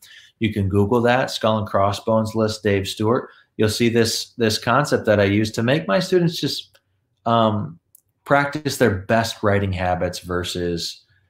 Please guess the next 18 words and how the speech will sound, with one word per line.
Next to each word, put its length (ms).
you 100
know, 200
do 80
you 80
ever, 260
do 100
you 60
ever 120
get 180
students 360
who 340
don't 260
capitalize 640
things 280
properly 680
and 160
they 300
clearly 680